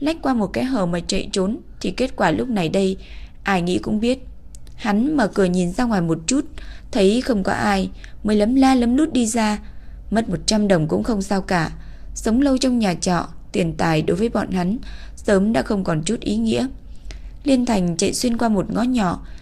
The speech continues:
trở về trên đường cái, mới bắt một chiếc taxi. Mẹ kiếp! Vừa ngồi vào trong xe, Liên Thành liền hô lớn: "Một lũ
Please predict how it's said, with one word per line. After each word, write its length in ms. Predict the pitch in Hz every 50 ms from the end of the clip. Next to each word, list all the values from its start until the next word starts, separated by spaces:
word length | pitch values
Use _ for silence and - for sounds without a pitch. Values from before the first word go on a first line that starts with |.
| - - -
trở 140 | - 202 175
về 200 | 156 175 170 160
trên 260 | 156 - 214 202 190
đường 200 | 196 180 160 156 156
cái, 300 | 175 170 165 180 240 269 - - - - - - - - - -
mới 300 | - 196 190 185 190 214
bắt 180 | 226 226 254 262
một 100 | 240 185 156
chiếc 200 | - - 247 240
taxi. 500 | - 254 247 - - - 233 214 208 196 - - - - - - -
Mẹ 200 | - 165 175 - - - -
kiếp! 160 | - 254 269 262 - - - - - - - - - - -
Vừa 140 | 214 214 208
ngồi 220 | 208 202 202 196
vào 140 | 185 196 190
trong 200 | 185 - 240 240
xe, 320 | 233 - 254 240 226 226 233 - - - - - -
Liên 240 | 220 220 208 196 190
Thành 260 | 202 185 175 165 165
liền 140 | 175 165 156
hô 140 | 196 208
lớn: 280 | 208 196 185 190 214 294 - - - - - - -
"Một 140 | - 156 151
lũ 100 | 175 208